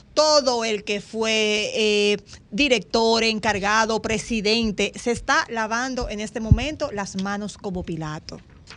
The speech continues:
¿Y por qué traigo esto a colación? Señores, porque el dominicano, lamentablemente, les gustan las cosas fáciles.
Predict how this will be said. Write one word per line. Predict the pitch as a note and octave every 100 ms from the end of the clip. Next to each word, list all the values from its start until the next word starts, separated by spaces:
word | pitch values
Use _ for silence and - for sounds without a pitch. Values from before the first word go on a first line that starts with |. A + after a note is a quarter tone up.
| - - - - - - - -
¿Y | E4+ F4+ D4 B3 - - -
por | C#4 C#4+ C#4+
qué | D#4+ G4 G4+
traigo | E4 E4 F4 E4 C#4+
esto | C#4 C#4+
a | C#4+
colación? | C4 A3+ - F#3+ E3 D#3+ F3
Señores, | - C4+ D#4+ E4
porque | C4+ C#4 B3+ B3
el | A#3+
dominicano, | A3 A3+ A3+ A3+ B3 D4+ C4+ A3+ -
lamentablemente, | G#3 G#3+ B3 C#4 D4 C4 A#3+ G#3 - A#3 C4 C4 A3+ F#3+ G3 F3+ E3 E3+ E3+ - - -
les | G#3+ A3+
gustan | A#3 F#4 - C4
las | A3+
cosas | - G3+ A3 G3+
fáciles. | E3 D3 - - - -